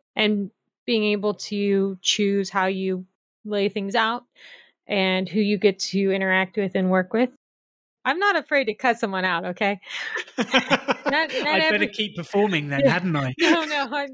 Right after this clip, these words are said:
Speaker 1: just as far as, like, you know, sometimes you work with clients, not everyone is worth it.
Speaker 2: Yes, and I think as small business owners, we kind of forget that side of things. I remember recently, it's probably a year or two ago,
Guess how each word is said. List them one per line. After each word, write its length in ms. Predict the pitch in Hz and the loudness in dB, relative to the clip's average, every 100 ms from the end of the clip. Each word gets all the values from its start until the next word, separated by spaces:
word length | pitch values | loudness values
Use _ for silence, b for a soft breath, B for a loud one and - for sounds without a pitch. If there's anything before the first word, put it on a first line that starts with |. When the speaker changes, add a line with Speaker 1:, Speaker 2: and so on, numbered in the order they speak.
| 247 | -4
Speaker 1:
just 180 | 359 359 | 0 2
as 120 | 349 - | 0 0
far 220 | 330 339 | -2 -2
as, 100 | 320 | -4
like, 220 | 302 - B B - | -8 -10 B B -4
you 140 | 330 | 0
know, 80 | 302 | 0
sometimes 380 | 285 302 302 269 | 2 0 0 -2
you 100 | 269 | 2
work 240 | 262 262 | 0 2
with 160 | 240 190 | -2 0
clients, 480 | 226 214 240 233 240 | 0 2 2 -2 0
not 220 | 247 302 | 0 0
everyone 480 | 269 269 277 269 254 | -2 -2 -2 0 0
is 160 | 233 | -2
worth 280 | 226 233 233 | -2 -2 -2
it. 160 | - - _ _ _ _ _ _ | -8 -10 _ _ _ _ _ _
Speaker 2:
Yes, 300 | 165 151 127 | -2 -2 0
and 100 | 151 143 | 0 0
I 60 | |
think 240 | 143 165 143 | 2 0 0
as 100 | 131 | -2
small 260 | 165 151 | 0 0
business 420 | 143 139 139 113 | 2 0 0 -4
owners, 360 | 131 127 131 - | -2 0 -2 -2
we 100 | 139 | -4
kind 280 | - 139 131 | -2 -2 -2
of 60 | |
forget 400 | - 151 139 147 | -4 0 0 0
that 200 | 143 139 | -2 -2
side 280 | - 147 135 | 0 2 2
of 100 | 131 | 0
things. 420 | - 123 127 - - 147 | -2 -2 -2 -4 -6 -2
I 60 | |
remember 600 | 147 156 160 151 147 - B B B _ | 0 0 -2 -2 -2 -4 B B B _
recently, 840 | 143 165 170 - 170 151 131 131 131 _ _ _ | -2 0 0 -2 -2 0 0 0 -4 _ _ _
it's 120 | 202 - | -4 -2
probably 280 | 302 294 | -2 0
a 20 | 180 | 4
year 180 | 190 | 4
or 100 | 175 143 | 4 4
two 200 | 147 131 | 0 0
ago, 400 | 143 135 147 | 2 4 4